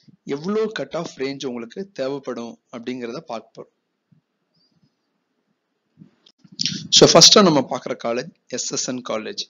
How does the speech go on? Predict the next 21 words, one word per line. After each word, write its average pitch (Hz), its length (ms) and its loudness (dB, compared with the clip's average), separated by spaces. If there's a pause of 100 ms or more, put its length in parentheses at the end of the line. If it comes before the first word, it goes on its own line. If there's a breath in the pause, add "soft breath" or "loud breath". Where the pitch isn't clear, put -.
(600)
இந்த 127 200 -6
காலேஜ் 131 400 -2
ஸ்ரீ 156 360 -4
சிவசுப்பிரமணிய 147 920 -2
நாடார் 127 440 -4
College 123 420 -6
of 123 140 -8 (160)
Engineering. 120 440 -8 (540 soft breath)
இந்த 147 320 -6
காலேஜ் 131 440 -4 (580)
ஹெச் 143 180 -8
சி - 220 -4
எல் 175 220 -2
டெக்னாலஜி 127 800 -6 (100)
ஓன் 123 260 -6
பண்ற 123 460 -8 (300)
காலேஜ். 107 420 -8 (680 soft breath)
இந்த 135 140 -6
காலேஜ் 135 340 -4
சென்னையில 131 440 -2
இருக்கு. 117 300 -6